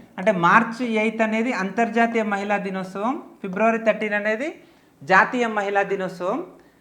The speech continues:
సరోజినీ నాయుడు జయంతి సందర్భంగా జరుపుకుంటాం. So ఇంపార్టెంటే. దీంతోపాటు ఫిబ్రవరి ట్వంటీ వన్ చాలా ఇంపార్టెంట్. ఫిబ్రవరి ట్వంటీ వన్ కూడా,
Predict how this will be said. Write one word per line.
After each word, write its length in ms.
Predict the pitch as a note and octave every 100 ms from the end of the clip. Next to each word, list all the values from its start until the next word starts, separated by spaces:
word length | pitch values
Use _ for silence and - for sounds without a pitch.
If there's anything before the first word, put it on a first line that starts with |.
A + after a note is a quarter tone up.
| _ _ -
సరోజినీ 500 | G3 A#3+ B3 B3+ B3
నాయుడు 240 | A3+ G#3+
జయంతి 340 | G3 G3 G3 G#3
సందర్భంగా 520 | G#3 F#3+ F3 F#3+ A3+
జరుపుకుంటాం. 600 | G#3 F3 E3+ F#3 F3 C4
So 120 | B3+
ఇంపార్టెంటే. 840 | G3+ F#3 F#3+ F#3 F3+ E3+ D4 - - _ _ -
దీంతోపాటు 440 | A#3+ C4+ B3+ B3+
ఫిబ్రవరి 480 | B3+ A#3+ A#3 B3+ C4
ట్వంటీ 300 | B3+ A3+ A3+
వన్ 160 | A#3 A3 A3
చాలా 180 | G#3 A3
ఇంపార్టెంట్. 560 | G#3 A3 G#3+ G#3+ F#3+
ఫిబ్రవరి 420 | G3 F3+ G3 G3
ట్వంటీ 320 | G3 F#3 E3+ F#3
వన్ 220 | F3+ E3+
కూడా, 240 | D3+ A#2